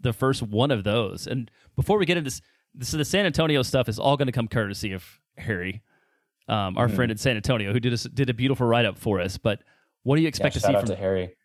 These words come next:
Speaker 1: What do you expect to see from Josh Wolf against San Antonio? Complete rotation, partial rotation?
Speaker 2: Okay, I'm glad you said that, because I,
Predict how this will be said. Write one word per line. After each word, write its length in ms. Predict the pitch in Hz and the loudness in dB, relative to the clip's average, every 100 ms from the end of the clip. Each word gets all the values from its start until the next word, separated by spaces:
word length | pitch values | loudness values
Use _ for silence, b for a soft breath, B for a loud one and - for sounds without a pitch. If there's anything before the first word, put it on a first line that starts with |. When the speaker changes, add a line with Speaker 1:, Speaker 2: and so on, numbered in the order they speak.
| _ | _
Speaker 1:
What 120 | - 147 | 0 0
do 40 | |
you 20 | |
expect 200 | 165 185 | 2 0
to 60 | 143 | 2
see 120 | 147 | 0
from 160 | 127 117 | 0 0
Josh 240 | 120 113 | 0 0
Wolf 380 | 95 110 85 - | 0 0 0 -4
against 260 | 110 107 - | -6 -6 -2
San 160 | 107 | -4
Antonio? 440 | 90 120 107 90 87 | -2 -4 -4 -6 -8
Complete 360 | 117 107 139 147 | -6 0 0 2
rotation, 540 | 156 156 151 - 147 | 2 2 2 2 0
partial 320 | 135 135 - | 2 2 2
rotation? 640 | 143 147 147 143 147 143 139 _ _ _ _ - | 2 2 0 0 -2 -4 -6 _ _ _ _ -6
Speaker 2:
Okay, 200 | - 107 - | 0 0 2
I'm 80 | |
glad 200 | 135 170 | 2 2
you 60 | 165 | 2
said 220 | 127 123 | 2 2
that, 180 | 95 - | 2 0
because 240 | 117 131 | -2 0
I, 180 | 131 123 | 2 0